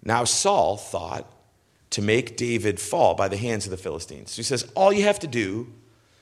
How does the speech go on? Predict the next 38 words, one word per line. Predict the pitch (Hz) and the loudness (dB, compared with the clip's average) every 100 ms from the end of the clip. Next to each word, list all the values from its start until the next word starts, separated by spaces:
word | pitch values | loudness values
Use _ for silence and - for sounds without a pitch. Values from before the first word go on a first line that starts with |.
| _ _ _ - | _ _ _ 0
is | 139 120 | 2 0
bring | - 127 156 165 | 0 2 2 2
me | 139 127 120 120 117 - _ _ | 0 0 -2 -6 -10 -20 _ _
the | - 104 120 117 110 - - _ _ _ _ _ _ _ _ _ _ _ _ _ _ _ | -16 0 4 4 4 -6 -20 _ _ _ _ _ _ _ _ _ _ _ _ _ _ _
proof | - - 185 113 127 - - _ _ _ _ _ | -4 4 6 6 2 -6 -14 _ _ _ _ _
that | 117 | -2
you've | 123 165 170 - | 4 4 4 2
killed | - 143 123 120 - - | 6 6 6 0 -4 -2
a | |
hundred | 110 - 170 170 156 160 139 131 - _ - | -2 2 2 4 4 4 2 -6 -16 _ 4
uncircumcised | 151 160 - 160 151 151 151 139 135 139 | 6 6 6 4 4 2 6 6 4 2
men, | 135 131 131 | 4 4 2
because | 123 127 | 0 0
we | 117 | 0
know | 120 123 123 | 4 4 4
that | 117 | 2
the | 117 117 113 - - | 2 2 0 -12 6
Philistines | 135 127 - 120 113 | 8 8 4 -2 2
aren't | 117 101 | 2 2
circumcised." | 101 85 73 - - - - - _ _ _ _ _ - | -2 -4 -6 -8 -8 -12 -18 -20 _ _ _ _ _ 4
I | 165 | 4
would | 175 | 4
prefer | 175 160 151 135 | 0 -2 2 2
to | |
not | 123 120 | 2 0
have | 120 | 0
to | 110 | -2
think | - 110 104 | -4 -4 -2
too | 107 | -4
deeply | 98 117 147 139 | 0 0 0 2
about | 127 127 139 - - - | 4 6 4 0 -8 2
that. | 131 160 - | 4 4 2
You, | 104 107 | -6 -4
can | 107 131 | -2 2
you | 127 | 2
join | 127 135 | 6 4
me | 147 | 6
there? | 143 156 160 | 6 6 4